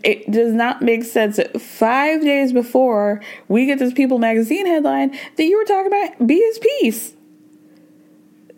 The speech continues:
Peace of what, girl? <laughs> You said P E A C E and I'm thinking P I E C E. A piece of what?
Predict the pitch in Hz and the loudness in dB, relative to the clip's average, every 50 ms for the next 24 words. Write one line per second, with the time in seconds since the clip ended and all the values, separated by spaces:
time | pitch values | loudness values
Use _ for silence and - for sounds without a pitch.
0 | - - - - - 240 254 427 554 587 - 508 480 480 554 622 605 359 - 427 | -20 -20 -18 -10 -4 -2 0 0 0 0 2 0 2 2 2 0 0 0 0 0
1 | 453 494 523 554 - - - 427 415 - 330 302 - - - - - - - - | 0 0 -2 -4 -6 -6 -4 -2 -2 0 0 -2 -2 -4 -10 -16 -20 -14 -8 -8
2 | 571 - - - - - _ _ _ _ - - - - - - 233 349 370 - | -8 -8 -8 -14 -20 -20 _ _ _ _ -14 -10 -10 -8 -4 -2 0 0 0 0
3 | - 269 269 302 285 262 277 285 262 262 277 311 320 320 - 269 226 - 226 226 | 0 0 2 2 0 2 2 2 2 2 2 0 -2 -2 -2 -2 -2 0 0 0
4 | 226 226 214 208 226 - - 285 220 208 214 220 220 214 - 247 247 254 240 247 | 2 2 2 0 0 -2 0 -2 0 0 0 -2 -2 0 0 0 2 2 2 0
5 | 262 285 262 240 220 202 196 - - - - 190 170 156 160 - - - - - | 0 0 0 0 0 -2 -2 -2 -4 -2 -2 -2 -2 -4 -4 -8 -10 -12 -8 -2
6 | - 294 320 403 381 349 285 277 277 262 220 165 - - | 0 2 2 2 2 0 0 0 0 0 0 -2 -4 -8